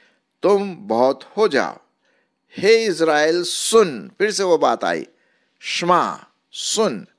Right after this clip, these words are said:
हे इज़राइल, सुन, यहोवा हमारा परमेश्वर है, यहोवा एक ही है। तू अपने परमेश्वर यहोवा से अपने सारे मन और सारे जीव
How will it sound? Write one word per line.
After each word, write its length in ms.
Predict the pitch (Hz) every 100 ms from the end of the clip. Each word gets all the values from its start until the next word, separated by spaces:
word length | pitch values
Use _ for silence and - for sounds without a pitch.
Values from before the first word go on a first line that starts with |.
| _ _ _ _ -
हे 200 | 180 208
इज़राइल, 560 | 175 147 113 113 117
सुन, 580 | 120 - - 214 135 92 _ _ _ _ _ _ _ _
यहोवा 600 | 87 151 165 170 175 170
हमारा 500 | 151 139 131 139 151
परमेश्वर 680 | 147 104 101 123 131 156 160
है, 440 | 156 180 185 - _ _ _ _ _
यहोवा 640 | 90 147 156 160 160 170 - _ _ 165
एक 300 | 202 208 -
ही 180 | 120 98
है। 360 | 82 50 - _ _ _ _ _ -
तू 160 | 165
अपने 280 | 190 - 185
परमेश्वर 640 | 185 151 151 160 160 175 165
यहोवा 460 | 147 135 143 151
से 260 | 139 127 127
अपने 300 | 107 110 107
सारे 420 | - 107 110 104
मन 320 | 101 139 202 - _ _ _ _ _ _ _ -
और 180 | 98 101
सारे 440 | - 123 123 110
जीव 500 | 92 147 175 220